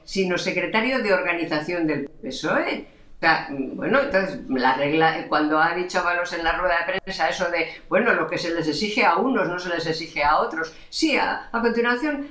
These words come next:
ha citado a Almeida y tal. Va, ya, pero no estaba hablando <laughs> de Almeida, estaba hablando quien a él le nombró, por cierto, de quien le puso otra vez en las listas. Entonces, claro,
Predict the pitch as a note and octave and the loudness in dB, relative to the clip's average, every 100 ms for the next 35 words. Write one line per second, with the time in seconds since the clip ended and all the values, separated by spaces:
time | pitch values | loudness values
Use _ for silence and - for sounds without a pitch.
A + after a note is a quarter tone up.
0 | - C#4 C#4 C4+ A#3+ G3 F3 F#3 F#3 D#3+ | -4 -2 0 0 2 2 2 0 0 0
1 | C#3+ C3+ D#3+ C#3+ E3 G#3+ - D#3 D3 - | 0 2 0 0 0 2 2 0 -2 -6
2 | - C#3+ C3 E3 B3 D#3+ C3+ C3+ C3 A#2+ | -10 -6 -2 0 2 2 0 0 -2 -4
3 | - D#3 D#3 C#3 C#3 C3+ D#3+ D#3 A2 - | -2 -6 -6 -8 -6 -4 -2 -2 -4 -2
4 | A#3+ F3+ - G#3 B3+ A#3 A3+ A#3+ C4+ - | 0 0 2 4 4 2 0 2 0 0
5 | - - - F#3+ F#3 F#3 C#4 E4+ A3 E3+ | -14 -12 -2 2 4 4 4 -2 -4 -2
6 | D3 D3 F#3+ A3+ A3+ - - E3 D#3+ A#3+ | -2 -2 0 -2 -4 -12 -6 -4 -2 -2
7 | C#4 - D#3 D#3 D#3+ F3+ E3+ D3+ C#3+ - | -2 -2 -4 -4 -4 -2 0 0 0 -4
8 | - E4+ E4 C#4+ - - G3 D#3+ D3 - | -6 -4 -4 -2 -2 2 0 0 0 2
9 | - E3 D3 C3+ D#3 D#4 E4 - A#2 - | 0 -2 -4 -4 -2 -2 -2 -4 -6 -6
10 | - - - D#3 E3 D4+ - C#4+ C4+ | -10 -20 -10 -4 0 0 2 2 0